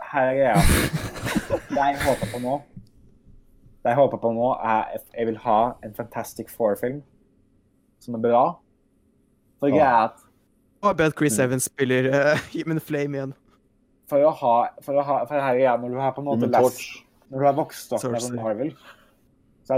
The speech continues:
Speaker 1: det, det er veldig merkelig å ha et Marvel-univers der Fantastic Four ikke eksisterer, for i tegneserien så, eh, dare I say, er de viktigere enn Avengers. Den rolla som Tony Stark spiller i, i Avengers-filmen, er den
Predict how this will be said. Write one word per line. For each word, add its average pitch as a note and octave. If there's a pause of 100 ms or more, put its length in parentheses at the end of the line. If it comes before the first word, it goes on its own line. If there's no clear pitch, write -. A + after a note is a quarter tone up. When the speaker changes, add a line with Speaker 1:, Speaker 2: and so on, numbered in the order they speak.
Speaker 1:
det, C#3+
det D3
er C#3
veldig C3
merkelig C3
å G#2+
ha G#2+
et A2
Marvel-univers G2
der G#2
Fantastic A2
Four -
ikke G#2
eksisterer, F#2
for A2
i G2+
tegneserien G2+
så, B2 (800)
eh, A#2
dare A2+
I A#2
say, A2+
er A2
de A2+ (720)
viktigere A2+
enn A2+ (120)
Avengers. G#2
Den A#2+
rolla C3
som A2+ (360)
Tony A#2+
Stark G#2+
spiller G#2
i, G2 (880)
i A#2+
Avengers-filmen, G#2+
er A2+
den G#2+